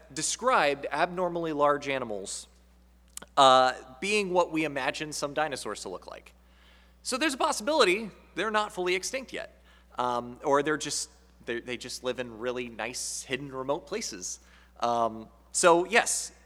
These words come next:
most dinosaurs probably extinct, but while they, it, it's possible they're on the verge of extinction in general. So while it's possible that they're on the verge of extinction,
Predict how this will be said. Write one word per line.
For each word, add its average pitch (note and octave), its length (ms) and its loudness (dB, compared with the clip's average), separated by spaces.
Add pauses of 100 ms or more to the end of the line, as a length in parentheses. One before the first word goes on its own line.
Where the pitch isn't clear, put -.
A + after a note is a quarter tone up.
(580)
most F3 280 -2
dinosaurs F#3 800 -2 (500)
probably E3 380 -2
extinct, E3 500 -8 (360)
but C3+ 280 2 (520)
while C#3 220 2
they, D#3+ 140 -2
it, F3+ 260 0
it's G#3+ 140 2
possible G#3 340 4
they're F3+ 120 6
on E3 100 2
the D3+ 60 0
verge C3+ 220 -4
of B2+ 60 -10
extinction B2 580 -8 (380)
in A2+ 140 -6
general. G#2+ 380 -2 (800)
So - 160 6
while F#3 500 6
it's G3 140 0
possible E3+ 540 4
that D3 120 4
they're D3 160 8
on C#3+ 120 4
the C3+ 60 -6
verge B2 220 -2
of A#2 60 -4
extinction, A#2 540 -4